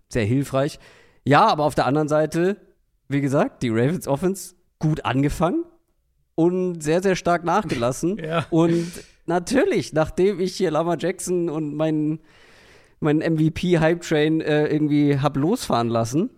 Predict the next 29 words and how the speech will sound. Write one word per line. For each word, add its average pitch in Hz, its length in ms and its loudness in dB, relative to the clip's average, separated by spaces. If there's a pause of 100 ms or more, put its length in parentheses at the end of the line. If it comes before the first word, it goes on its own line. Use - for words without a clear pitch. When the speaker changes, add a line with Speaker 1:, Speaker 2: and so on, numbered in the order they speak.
Speaker 1:
letzte 131 420 -2
Woche, 120 380 0 (400)
Speaker 2:
Mhm. 117 80 -4
Speaker 1:
liefert 180 300 0
er 160 60 -2
eine 165 140 0
Performance, 165 720 0
die 151 420 -4
so 135 120 -6
gar 127 200 -4
nicht - 160 -4
nach - 160 -10
M 101 160 -8
V 90 120 -6
P - 160 -8
aussah. - 360 -12 (540)
Speaker 2:
Ja, 156 100 -2
wobei 175 180 0
es 175 100 -2
ja 190 80 2
an 175 80 -4
ihm 185 180 0
halt 165 320 -4
ganz 156 240 -2
lange 143 220 -4
nicht 123 140 -10
lag. 123 220 -4
Also 127 160 -6
wenn, 170 240 -2